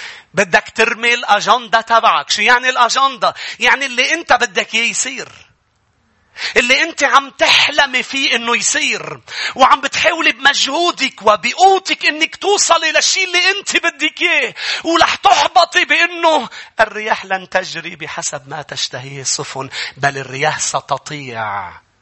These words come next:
آمر الرياح وتوصلك مطرح ما هو بده يوصلك.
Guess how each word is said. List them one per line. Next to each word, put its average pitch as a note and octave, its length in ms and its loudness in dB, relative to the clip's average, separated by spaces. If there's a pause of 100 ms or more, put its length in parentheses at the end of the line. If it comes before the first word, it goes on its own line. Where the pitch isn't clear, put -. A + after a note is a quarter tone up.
(440)
آمر B2 360 -2
الرياح A2 800 -12 (840)
وتوصلك - 800 -4
مطرح - 440 -8
ما C3 60 -8
هو D3 300 -8
بده B2+ 280 -12
يوصلك. - 760 -6